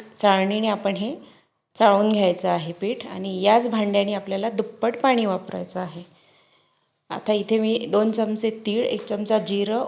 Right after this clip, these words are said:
ओवा आणि अर्धा चमचा पापड खार, चवीनुसार मीठ वापरलेलं आहे. खूप कमी साहित्यात खूप छान असे पापड तयार होतात. आपण आपल्या घरातील कुठलंही भांडं वापरू शकतो.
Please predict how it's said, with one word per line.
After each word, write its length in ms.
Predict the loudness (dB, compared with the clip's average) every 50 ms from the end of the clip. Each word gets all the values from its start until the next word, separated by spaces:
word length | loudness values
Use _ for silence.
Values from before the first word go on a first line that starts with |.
| 0 2
ओवा 320 | 2 4 4 4 4 2
आणि 300 | 2 0 -2 -2 -4 -4 -6 -8 -16 -20 -20 _ -8 -2
अर्धा 240 | -2 2 4 4 4
चमचा 380 | 4 2 -2 -2 -2 -2 -2 -2
पापड 400 | 2 2 2 2 4 4 2 2 2 0
खार, 160 | -4 -6 -6 -8 -14 -20 _ _ _ _ -2
चवीनुसार 540 | 0 0 0 2 0 -2 -2 -2 -2 -2 -2
मीठ 280 | -2 -2 -4 -4 -4 -2
वापरलेलं 540 | -2 -2 -2 -4 -6 -6 -6 -6 -6 -6
आहे. 200 | -6 -8 -8 -12 -14 -14 -16 -8
खूप 200 | -8 -6 -6 -2
कमी 260 | -2 -2 0 0 -2
साहित्यात 520 | 0 0 0 0 -2 -4 -6 -4 -4 -4 -4 -8 -10
खूप 400 | -6 -6 -6 -6 -6 -10 -6 -4
छान 200 | -2 -2 -2 -2
असे 180 | -4 -4 -4
पापड 320 | -4 -6 -8 -6 -6 -10 -6 -2 0
तयार 220 | 0 0 0 -2
होतात. 240 | -4 -8 -10 -14 -20 -20 _ _ _ _ _ _ _ _ _ _ _ _ _ _ _ _
आपण 260 | -8 -4 -2 -2 0 0
आपल्या 300 | 0 0 6 6 6 8
घरातील 380 | 8 6 4 4 2 0 -6
कुठलंही 600 | -8 -4 -4 -4 -2 -2 0 2 2 2 4 2
भांडं 440 | 2 2 0 0 0 0 2 2 2
वापरू 340 | 0 -2 -2 -4 -4 -6 -4
शकतो. 480 | -4 -4 -6 -6 -8 -14 -16 -16 -16